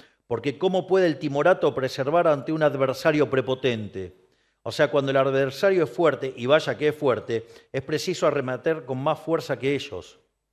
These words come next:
Es decir, uno no, no, no debe ceder al mal. Esto, digamos, esta frase Mises la usaba recurrentemente.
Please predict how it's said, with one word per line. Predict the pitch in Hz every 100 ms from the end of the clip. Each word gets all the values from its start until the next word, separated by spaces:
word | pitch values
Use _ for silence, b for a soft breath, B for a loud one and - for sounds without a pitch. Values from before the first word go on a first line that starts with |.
| _ _ _ _ _ _ _ _ _ _ _ _ _ _
Es | 110
decir, | 143 135
uno | 175 156
no, | 160
no, | 151 151
no | 147
debe | 180 196
ceder | 143 - 117 117
al | 113
mal. | 113 110 101 87 87 _ _ _ _ -
Esto, | - 147
digamos, | 135 143 139
esta | 135
frase | - 160 - 143
Mises | 127 139 143 147
la | 135
usaba | 120 - 151 139
recurrentemente. | 120 120 117 143 147 131 156 139 101 98 90